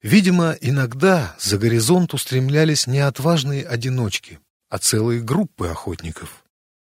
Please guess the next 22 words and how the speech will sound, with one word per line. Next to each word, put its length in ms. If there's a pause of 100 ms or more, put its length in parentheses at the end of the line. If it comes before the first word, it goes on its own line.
(340)
Культуры 580
так 260
называемого 760
Гровецкого 760
круга, 540 (160)
схожие 520
с 120
теми, 360
что 460
процветали 680
в 220
Австрии 420
и 180
Чехии, 540 (220)
обнаруживаются 920
далеко 380
на 140
западе, 380
во 140
Франции 520
и 260
Испании, 580